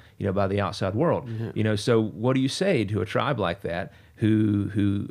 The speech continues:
Speaker 1: uh, is very sincere? They've, they've created an idol. They're worshiping a god. Um, you know, what do you say about them? Well, I would say the same thing that Jesus said. "I am the way, the truth, and the life. No man
Speaker 2: Mm-hmm.
Speaker 1: comes to the Father except through me." You know, the only way. It doesn't matter how,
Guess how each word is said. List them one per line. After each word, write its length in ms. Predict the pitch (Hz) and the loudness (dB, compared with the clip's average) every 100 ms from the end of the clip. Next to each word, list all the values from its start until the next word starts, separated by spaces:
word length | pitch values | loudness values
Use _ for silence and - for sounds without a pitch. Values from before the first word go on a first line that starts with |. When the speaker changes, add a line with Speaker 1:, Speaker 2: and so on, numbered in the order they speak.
| - | -12
Speaker 1:
uh, 200 | - 85 - | -12 -10 -6
is 160 | 101 | -6
very 280 | 101 110 127 | 0 4 4
sincere? 540 | - 107 - 113 120 131 | 2 -4 0 0 0 2
They've, 240 | 95 95 | 0 0
they've 200 | 98 98 | -2 -2
created 400 | 107 101 113 104 | -2 0 2 0
an 100 | 95 | 0
idol. 300 | 98 107 117 | -2 0 0
They're 120 | 95 | -2
worshiping 460 | 98 107 - 95 90 | -2 -4 -4 -6 -6
a 80 | 87 | -4
god. 380 | 92 104 120 - - - - | -2 0 -2 -6 -18 -18 -4
Um, 640 | 95 92 90 87 87 101 - | 0 2 0 0 0 -4 -6
you 100 | 107 | -4
know, 200 | 90 95 | -2 -4
what 240 | 104 117 | 0 0
do 40 | 117 | 0
you 60 | |
say 160 | 110 120 | 2 2
about 260 | 117 117 | 2 0
them? 320 | 196 208 80 - _ _ - - _ - | -2 -2 -4 -12 _ _ -20 -20 _ -14
Well, 120 | - 104 | -6 -4
I 120 | - | -4
would 120 | 90 | -4
say 160 | - 101 | -4 -4
the 80 | |
same 260 | 107 101 101 | -4 -4 -2
thing 140 | 101 | 0
that 100 | 107 | -2
Jesus 360 | 98 139 180 - | -2 -4 -4 -6
said. 300 | - - 117 - - _ _ - | -8 -12 -16 -20 -20 _ _ -12
"I 140 | 87 90 | -4 -2
am 120 | 107 | 0
the 80 | 98 | 2
way, 240 | 90 101 | 2 2
the 100 | 104 | 0
truth, 260 | - 92 98 | -2 -2 0
and 100 | 104 | -2
the 60 | |
life. 300 | 98 95 117 | 0 0 -2
No 120 | 101 101 | -2 0
man 140 | 110 | 0
Speaker 2:
Mm-hmm. 80 | 101 | 0
Speaker 1:
comes 200 | 110 123 | -2 0
to 80 | 104 | -2
the 60 | |
Father 280 | 104 110 107 | -2 -4 -4
except 300 | 110 117 110 | -4 -6 -4
through 180 | 117 107 | -4 0
me." 240 | 170 - - - - - - | -2 -2 -14 -20 -20 -20 -4
You 120 | 95 | -2
know, 180 | 87 104 135 | -2 -6 -2
the 160 | 123 104 | 0 4
only 380 | 123 139 156 | 6 8 6
way. 380 | 127 131 98 107 104 | 4 0 -2 -4 -6
It 120 | 110 | 0
doesn't 280 | - 147 123 | 0 0 0
matter 300 | 123 156 135 | 0 0 -2
how, 400 | - 117 113 | -2 -2 -2